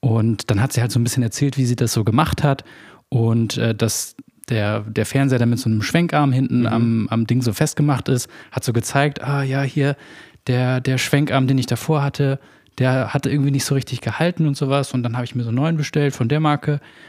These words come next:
Speaker 1: Ähm, und dann hat das so perfekt gehalten. Und, ähm, nachher war es halt eine Ad für diesen Schwenkarm.
Speaker 2: Geil, ja.
Speaker 1: Aber du hattest so direkt diese Inspo,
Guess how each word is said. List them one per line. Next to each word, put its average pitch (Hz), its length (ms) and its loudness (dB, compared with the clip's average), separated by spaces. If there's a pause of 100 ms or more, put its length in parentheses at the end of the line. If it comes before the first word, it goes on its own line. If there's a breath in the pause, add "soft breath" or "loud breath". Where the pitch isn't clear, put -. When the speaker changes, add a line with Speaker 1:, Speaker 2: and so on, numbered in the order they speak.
(140 loud breath)
Speaker 1:
Ähm, 127 380 0
und 120 140 -2
dann 127 120 0
hat 127 100 -4
das 127 100 -6
so 127 100 0
perfekt - 340 -4
gehalten. 160 560 0 (340 loud breath)
Und, 131 460 0
ähm, 123 440 0
nachher 135 320 2
war 147 80 4
es 139 120 -2
halt 143 120 2
eine - 140 2
Ad 151 180 2
für - 340 0
diesen 147 260 2
Schwenkarm. 131 640 0 (160)
Speaker 2:
Geil, 95 100 -8
ja. 95 140 -8
Speaker 1:
Aber 127 180 0
du 131 100 0
hattest 139 260 -2
so 139 140 0
direkt 120 420 -2
diese 131 200 2
Inspo, 143 640 0